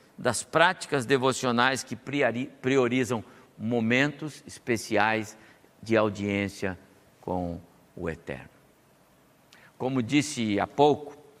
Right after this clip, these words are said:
aqueles que, é, empreenderam esforços para ter, é, nas suas agendas audiência com o Eterno, foram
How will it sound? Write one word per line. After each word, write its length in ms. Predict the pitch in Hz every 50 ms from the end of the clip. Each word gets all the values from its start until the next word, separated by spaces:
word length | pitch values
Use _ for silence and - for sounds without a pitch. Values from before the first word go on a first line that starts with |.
| _ _ _ _ _ - _ _ -
aqueles 560 | 110 110 - - 143 156 151 139 123 113 -
que, 540 | - 139 135 127 123 120 117 - - - - - - - - _ _ _ _ _ _ -
é, 480 | 110 117 120 120 120 117 120 - - - - - - _ _ _ _ -
empreenderam 840 | 165 175 170 170 - 165 165 156 143 135 127 127 139 135 127 123 123
esforços 960 | 120 113 - - - - - 160 180 170 156 131 101 - - - - - -
para 340 | - - - 127 131 120 113
ter, 480 | - - - 127 123 117 101 82 - - - - - - _ _ _ _ _ _ _ - _ _ -
é, 480 | 98 104 107 104 101 98 90 - - - - _ _ _ _ _ _ -
nas 160 | - 110 107
suas 280 | - - 165 175 165 143
agendas 600 | 139 120 90 101 113 110 104 98 101 90 - - -
audiência 720 | 120 123 127 117 101 113 123 127 151 196 196 - - 123 101
com 220 | - - 113 110
o 60 | 107 101
Eterno, 480 | 95 - - 117 123 127 120 104 92 98 - - _ _ _ _ _ _ _ _ _ _ _ _ _ _
foram 680 | _ - - - 135 131 131 127 127 123 117 107 101 95